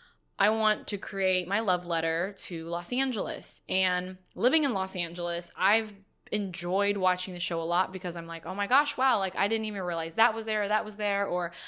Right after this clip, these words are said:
I recognize this place or that place." One time I was driving around and I, I drove past We Got Y'all, which I'll got, get you, I'll get into in a second. And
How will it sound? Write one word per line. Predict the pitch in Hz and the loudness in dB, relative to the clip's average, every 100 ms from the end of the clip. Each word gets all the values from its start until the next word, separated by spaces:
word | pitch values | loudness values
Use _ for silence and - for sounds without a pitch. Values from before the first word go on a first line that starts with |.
| - - | -8 0
I | 202 | 2
recognize | 208 208 185 175 | 2 0 -2 -2
this | 214 | -4
place | - 214 208 | -2 -2 0
or | |
that | 185 190 | 0 0
place." | - 202 202 - - | 0 -2 -2 -8 -12
One | - 233 | -4 0
time | 254 233 214 226 214 _ _ _ _ _ - | 6 6 6 4 -4 _ _ _ _ _ 0
I | 208 | 2
was | 214 214 | 4 2
driving | 185 180 196 190 | 6 6 6 2
around | 180 180 196 185 185 | 4 4 4 2 -2
and | 180 175 175 - | -2 0 -2 2
I, | 180 175 170 160 - 160 _ _ _ - | 2 2 -2 -8 -18 -20 _ _ _ -4
I | |
drove | 185 180 196 247 - | -2 2 4 4 2
past | - 214 196 190 190 - - - _ _ - | 6 10 10 8 2 -6 -8 -16 _ _ -8
We | 175 214 | -4 4
Got | 196 202 - | 6 6 2
Y'all, | 175 165 175 | 2 2 0
which | 190 | -2
I'll | 190 175 | -2 0
got, | 180 196 - 180 | 2 0 -2 -12
get | 180 - | -10 -10
you, | - - | -14 -12
I'll | - 165 | -12 -10
get | - | -12
into | - 180 - 165 | -10 -12 -10 -10
in | 104 | -10
a | 175 | -2
second. | - 285 220 - - - - - - | 2 2 0 -10 -16 -16 -16 -6 4
And | 208 202 202 202 208 | 6 8 6 4 -2